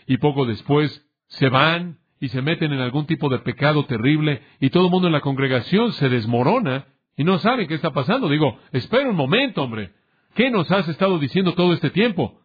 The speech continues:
¿Ni siquiera funciona?" Oh, oigo esto tantas, tantas veces. Hombre, más vale que usted lo pueda vivir. Si lo va a predicar de otra manera, más vale que no lo predique, porque refleja a Dios. Robert Murray McCheyne dijo esto,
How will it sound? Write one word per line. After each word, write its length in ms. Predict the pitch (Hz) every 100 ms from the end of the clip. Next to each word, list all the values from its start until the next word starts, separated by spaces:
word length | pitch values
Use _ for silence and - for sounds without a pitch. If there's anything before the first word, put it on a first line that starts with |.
| -
¿Ni 100 | 117
siquiera 360 | 117 175 196
funciona?" 580 | 123 120 131 165 220 220 - _ _ _
Oh, 440 | 117 135 120 87 _ _ -
oigo 300 | 117 110 110
esto 220 | - 107
tantas, 600 | - 127 120 104 87 -
tantas 380 | 127 117 101 87
veces. 480 | 92 85 98 - _ _ _ _ _ _ -
Hombre, 220 | 123 123
más 180 | 156 139
vale 220 | 147 131
que 80 | 117
usted 280 | - 147
lo 160 | 139 113
pueda 220 | 139 139
vivir. 480 | 107 101 165 165 92 _ _
Si 140 | - 139
lo 120 | 123
va 80 | 143
a 40 |
predicar 380 | 139 117 151 165
de 60 |
otra 180 | 131 127
manera, 280 | 113 135 139
más 240 | 123 135
vale 440 | 120 135 127 101 - _ _
que 100 | 120
no 140 | 131
lo 160 | 139 -
predique, 600 | 113 113 170 127 113 - _ -
porque 440 | 127 - 123 104 - _
refleja 600 | 117 120 117 131 147 120
a 40 |
Dios. 400 | 113 170 165 - _ -
Robert 260 | 151 139
Murray 220 | 135 151
McCheyne 480 | 123 113 - 165 170
dijo 220 | 110 104
esto, 360 | 110 120 117 -